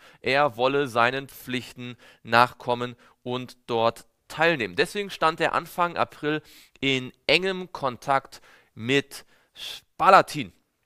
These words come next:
um sicherzustellen, dass hier auch der Kurfürst hinter ihm stand. Der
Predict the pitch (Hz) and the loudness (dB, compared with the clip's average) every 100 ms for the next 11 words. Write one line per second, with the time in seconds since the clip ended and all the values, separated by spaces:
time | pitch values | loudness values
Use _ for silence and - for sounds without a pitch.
0 | _ _ _ _ - 135 131 127 160 156 | _ _ _ _ -4 -2 -2 -2 -4 -4
1 | 147 123 131 143 127 - 143 135 - 113 | -4 0 0 2 -4 -6 -2 0 2 2
2 | 120 - - - _ 123 113 - - 160 | 0 -6 -20 -20 _ -2 -2 -4 -4 -2
3 | 156 - 143 135 - - _ _ - 160 | -2 -2 -2 -2 -4 -20 _ _ -6 -2
4 | 160 - 147 - 139 135 131 131 _ _ | -2 2 2 2 -2 -2 -4 -8 _ _
5 | - - - - 107 95 - 110 104 170 | -16 -14 -4 0 0 -4 -20 -10 0 4
6 | 151 226 | 4 2